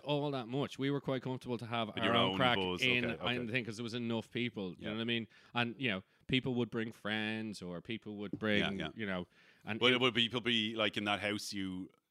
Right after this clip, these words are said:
Speaker 2: booked and stayed in, where people br-, like, you know, was it wild sex in the house even, or, or anything like that? Or
Speaker 1: Uh,
Speaker 2: was
Speaker 1: I
Speaker 2: it,
Speaker 1: mean, I'm
Speaker 2: was it
Speaker 1: sure
Speaker 2: pretty
Speaker 1: there, I'm
Speaker 2: tame on the
Speaker 1: sure there
Speaker 2: sex front,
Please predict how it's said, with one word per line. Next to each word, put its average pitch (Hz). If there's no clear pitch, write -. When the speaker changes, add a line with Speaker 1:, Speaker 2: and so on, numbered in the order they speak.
Speaker 2:
booked -
and 98
stayed 104
in, 95
where 92
people 101
br-, 98
like, 104
you 120
know, 110
was 104
it 101
wild 123
sex 127
in 123
the 107
house 139
even, 156
or, 147
or 135
anything 135
like 123
that? 302
Or 294
Speaker 1:
Uh, 294
Speaker 2:
was 277
Speaker 1:
I -
Speaker 2:
it, 233
Speaker 1:
mean, 262
I'm 262
Speaker 2:
was 247
it -
Speaker 1:
sure -
Speaker 2:
pretty -
Speaker 1:
there, 135
I'm 139
Speaker 2:
tame 135
on -
the 240
Speaker 1:
sure 277
there 233
Speaker 2:
sex 143
front, 147